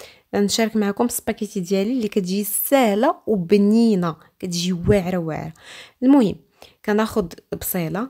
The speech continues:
اللي كان بعد ما كنقيها كنقطعها كنحكها في المحكه الغليظه، وكناخذ الثومه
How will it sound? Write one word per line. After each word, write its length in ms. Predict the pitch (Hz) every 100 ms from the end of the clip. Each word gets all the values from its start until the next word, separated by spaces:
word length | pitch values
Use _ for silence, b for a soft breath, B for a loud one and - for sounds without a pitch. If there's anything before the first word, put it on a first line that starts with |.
| 277
اللي 180 | 180 180
كان 540 | 185 170 165 165 170 160
بعد 160 | 160
ما 100 | 180
كنقيها 540 | 175 175 165 - 170 170
كنقطعها 460 | - 165 - 170
كنحكها 460 | 165 170 - - 202
في 60 | 208
المحكه 360 | 202 - -
الغليظه، 600 | 180 170 170 160 233 359 B B B B 285
وكناخذ 460 | - 247 202 - -
الثومه 560 | _ - 190 165 311